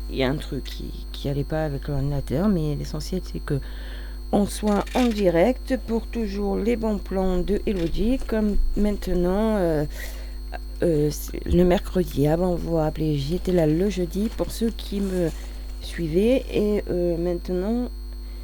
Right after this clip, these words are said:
euh, donc, je suis là le mercredi matin. Donc, euh, voilà, et on va rester pendant un moment sur ce créneau-là, et puis c'est, euh, qu'est-ce que je voulais vous dire ?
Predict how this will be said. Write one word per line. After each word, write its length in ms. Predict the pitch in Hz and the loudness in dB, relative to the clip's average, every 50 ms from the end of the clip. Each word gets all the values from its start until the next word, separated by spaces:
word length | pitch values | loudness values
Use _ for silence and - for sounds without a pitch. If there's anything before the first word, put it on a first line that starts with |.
| - - - - - - - - - - - - - - - - | -10 -10 -10 -10 -10 -10 -10 -8 -8 -8 -8 -10 -10 -2 4 8
euh, 500 | 170 165 156 151 143 135 135 135 131 131 - | 10 12 12 12 12 12 12 10 10 8 10
donc, 340 | - 180 220 247 254 247 - | 10 10 12 10 8 6 6
je 320 | 233 226 208 180 175 170 165 | 4 4 4 4 2 0 0
suis 240 | 156 - - 180 | 0 0 0 4
là 220 | 170 196 214 240 226 | 6 8 8 8 8
le 300 | 202 202 214 226 233 220 | 8 8 8 8 8 8
mercredi 720 | 214 220 240 - - - - 226 220 165 151 175 180 165 143 - - - - - | 6 4 4 2 0 0 2 2 2 2 4 6 6 6 4 0 -8 -10 -2 4
matin. 640 | 160 147 131 - - - 117 127 139 156 190 214 214 - - - - - - - - - - - - | 4 4 4 4 0 0 4 4 6 6 6 4 2 0 -4 -8 -8 -8 -8 -8 -8 -8 -8 -8 -2
Donc, 400 | - 175 185 196 196 185 - - | 4 4 6 6 4 2 2 2
euh, 200 | 185 180 180 175 160 | 4 6 6 6 6
voilà, 300 | 156 147 120 110 113 120 | 6 4 4 6 6 6
et 80 | 131 143 | 6 6
on 100 | 139 147 | 4 4
va 120 | 147 151 | 2 2
rester 360 | 147 156 147 - - 175 180 | 0 0 -2 0 4 4 4
pendant 240 | 175 165 156 151 151 | 6 4 4 4 4
un 80 | 151 151 | 4 4
moment 300 | 151 143 147 160 175 185 | 4 4 4 4 2 2
sur 160 | - - 165 | 0 -2 -8
ce 80 | - - | -8 -2
créneau-là, 500 | - 165 151 147 135 143 160 180 202 214 | -2 0 2 4 4 4 4 4 4 4
et 140 | 202 180 | 2 2
puis 180 | - - - - | 2 0 -6 -6
c'est, 220 | - - - 139 135 131 120 113 120 120 - - - - - - - - - - - - - - - - - - - - - - - - - - - - - - | -2 2 4 6 6 6 4 4 0 -2 -4 -6 -10 -10 -10 -10 -10 -10 -10 -10 -10 -10 -10 -10 -10 -10 -10 -10 -8 -8 -8 -6 -6 -6 -8 -8 -8 -8 0 6
euh, 240 | 247 233 226 220 226 220 | 10 12 12 12 12 10
qu'est-ce 200 | - - 254 - | 6 0 4 8
que 140 | 302 269 | 8 10
je 40 | 254 | 12
voulais 220 | 277 254 254 254 247 | 12 12 12 12 10
vous 160 | 220 220 214 | 10 8 4
dire ? 600 | 185 175 185 196 196 196 196 190 180 160 147 143 | 4 4 6 8 10 10 10 10 10 8 8 6